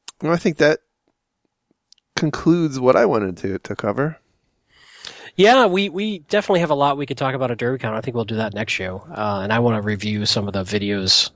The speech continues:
Speaker 2: of some of the talks I didn't get a chance to go to, but, uh, this is the hot topic of the week. So maybe we'll return to normal news next week, but
Speaker 1: Yeah, th-, I, w-,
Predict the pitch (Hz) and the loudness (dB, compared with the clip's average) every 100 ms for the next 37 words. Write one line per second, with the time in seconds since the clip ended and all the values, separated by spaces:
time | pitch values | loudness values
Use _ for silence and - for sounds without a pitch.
0 | - 98 - 110 101 110 110 98 95 95 | -6 -2 0 0 2 2 2 -2 -2 -4
1 | - 98 98 101 104 101 90 92 95 - | -4 -4 -4 -4 -4 -2 -4 -4 -4 -6
2 | - - - - - - - _ _ - | -10 -12 -12 -12 -14 -18 -20 _ _ -2
3 | 92 101 101 143 175 208 - 196 208 - | 2 4 4 4 4 4 6 6 6 6
4 | 208 208 196 180 202 220 - - - - | 4 4 4 4 2 0 -4 -12 -12 -12
5 | - 135 135 135 135 139 139 139 135 127 | -8 -4 -2 -2 -2 -2 0 0 0 2
6 | 143 135 127 135 135 127 151 120 127 - | 4 4 4 4 4 6 6 4 2 0
7 | 110 95 - 95 95 - _ _ - 131 | -2 -6 -10 -10 -10 -12 _ _ -6 -2
8 | 143 135 - 135 - - - 143 196 - | 0 -2 -4 -6 -8 -18 4 8 8 8
9 | 165 185 151 | 4 4 -2